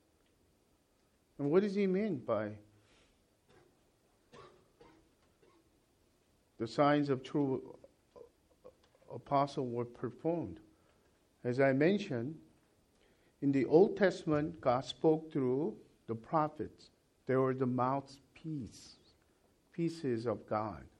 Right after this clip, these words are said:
But in the New Testament, the prophet's role was not so much of a mouthpiece of God, but the prophets were, the prophecy, New Testament prophecy was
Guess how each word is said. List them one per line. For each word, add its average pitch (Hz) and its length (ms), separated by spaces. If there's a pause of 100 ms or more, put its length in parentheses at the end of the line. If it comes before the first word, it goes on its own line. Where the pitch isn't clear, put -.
(960)
But 131 80
in 127 80
the 135 100
New 175 240
Testament, 156 720 (320)
the 127 80
prophet's - 720
role 139 420 (460)
was 135 180
not 175 240
so 190 140
much 170 340
of 139 200
a 123 40
mouthpiece 131 880
of 113 140
God, 92 360 (520)
but 123 100
the 120 60
prophets 170 680
were, 135 460 (1500)
the 120 80
prophecy, 185 680
New 156 200
Testament 160 520
prophecy 135 560
was 120 440